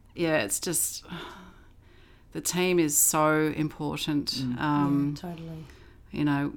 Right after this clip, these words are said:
Speaker 1: we, if someone in the team is not right on the day, it does affect
Speaker 3: All of us.
Speaker 1: everyone.
Speaker 3: <laughs> Yeah.
Speaker 1: Yeah. Um, but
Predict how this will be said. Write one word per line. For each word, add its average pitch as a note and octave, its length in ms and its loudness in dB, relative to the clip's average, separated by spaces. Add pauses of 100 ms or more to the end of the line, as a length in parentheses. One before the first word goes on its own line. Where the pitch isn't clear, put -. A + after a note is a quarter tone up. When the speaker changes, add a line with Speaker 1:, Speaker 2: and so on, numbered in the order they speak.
(140)
Speaker 1:
we, D3+ 480 -2 (1400)
if D#3+ 140 -4
someone F3 380 4
in D#3 120 6
the D3 80 2
team D3+ 460 2
is D3 500 -2
not D#3 240 0
right C#3 420 0
on D3 140 0
the C#3+ 100 0
day, C#3 460 -6
it - 200 -10
does C#3+ 280 -2
affect - 720 -4
Speaker 3:
All F3 220 -8
of D#3 100 -10
us. D#3 200 -12
Speaker 1:
everyone. C#3+ 500 0
Speaker 3:
<laughs> - 240 -2 (200)
Yeah. - 0 -
Speaker 1:
Yeah. D3 460 0 (520)
Um, D3+ 560 6 (100)
but D3+ 320 6